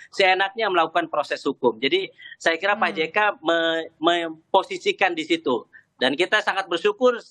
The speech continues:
Speaker 1: sebetulnya sosok seorang Pak
Speaker 2: Oke.
Speaker 1: Yusuf Kalla yang memang setiap, eh, pemilu dia punya, eh, apa, pihak yang dia dukung menang. Dan saat ini dulu sebelu-, sebetulnya dukung Pak Jokowi,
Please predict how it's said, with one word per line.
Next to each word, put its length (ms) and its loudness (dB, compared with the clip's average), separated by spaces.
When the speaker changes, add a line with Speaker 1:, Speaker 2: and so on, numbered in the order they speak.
Speaker 1:
sebetulnya 720 0
sosok 480 -2
seorang 560 0
Pak 320 0
Speaker 2:
Oke. 160 -4
Speaker 1:
Yusuf 320 2
Kalla 560 0
yang 240 2
memang 400 0
setiap, 560 -2
eh, 240 0
pemilu 480 0
dia 240 0
punya, 480 -2
eh, 320 2
apa, 240 2
pihak 320 -2
yang 160 -2
dia 160 0
dukung 400 -2
menang. 400 2
Dan 240 0
saat 320 0
ini 240 0
dulu 240 4
sebelu-, 400 -4
sebetulnya 560 0
dukung 320 -4
Pak 240 0
Jokowi, 480 0